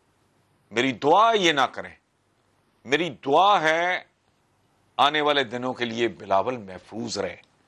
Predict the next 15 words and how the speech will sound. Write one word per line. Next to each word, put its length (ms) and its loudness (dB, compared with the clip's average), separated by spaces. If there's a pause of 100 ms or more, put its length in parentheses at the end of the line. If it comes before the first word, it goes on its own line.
(680)
He 140 -16
is 100 -14 (140)
young, 180 0 (140)
he 120 -18
has 140 -4
a 80 0 (100)
background, 540 -4 (380)
he 160 -2
is 100 -2 (160)
highly 300 -2 (140)
qualified। 580 -4 (2000)
वो 140 2
अभी 280 0
तक, 180 0
अ, 640 -4